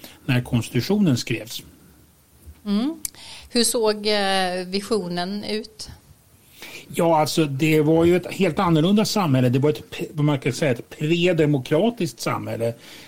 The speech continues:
Speaker 1: Man tänkte på, på ett annorlunda sätt, eh, hur människor skulle förhålla sig till varandra och hur samhällen skulle styras. Här kan man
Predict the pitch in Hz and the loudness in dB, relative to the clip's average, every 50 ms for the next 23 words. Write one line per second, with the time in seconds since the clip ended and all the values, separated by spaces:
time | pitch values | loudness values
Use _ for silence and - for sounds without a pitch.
0 | - - 131 131 139 135 - - 214 190 147 131 117 - - - 226 202 - - | -10 -4 -2 0 0 0 0 0 2 2 4 2 0 0 0 2 2 2 2 0
1 | 160 160 151 - - - 156 139 131 180 165 147 135 127 123 131 131 131 131 131 | 0 0 0 -2 0 0 0 0 2 0 2 2 4 4 4 2 2 2 2 0
2 | 151 139 - - - 247 208 147 - - - - - - - - - - - _ | 0 -2 -4 -4 0 0 0 0 -2 -8 -20 -20 -20 -20 -20 -20 -20 -20 -18 _
3 | - 139 131 131 135 143 - 151 143 135 131 143 147 151 139 123 120 - - 143 | -2 0 2 2 2 2 2 4 4 4 4 2 2 2 4 4 2 2 2 0
4 | 120 - - 139 131 127 - 131 - 143 131 127 131 123 - 143 131 - 135 123 | -2 0 0 -2 0 -2 -2 -2 0 2 2 2 2 0 0 -2 -2 0 0 0
5 | 120 117 113 113 113 117 110 104 123 123 110 - - 170 147 127 113 113 117 117 | 0 0 0 0 0 -2 0 0 0 0 0 -2 -2 0 0 2 2 2 0 0
6 | 113 - - 123 123 117 - - - 151 123 117 107 110 104 - - - - - | -2 -2 -2 -2 -2 -2 -2 0 2 4 4 4 2 0 -2 -4 -8 -14 -20 -20
7 | - - - - - - - - - - - - - - - 156 151 151 - 202 | -20 -20 -20 -20 -20 -20 -20 -16 -14 -14 -10 -6 -4 -2 0 0 0 0 0 -2
8 | 185 196 196 196 170 135 | 0 0 0 -2 -4 -6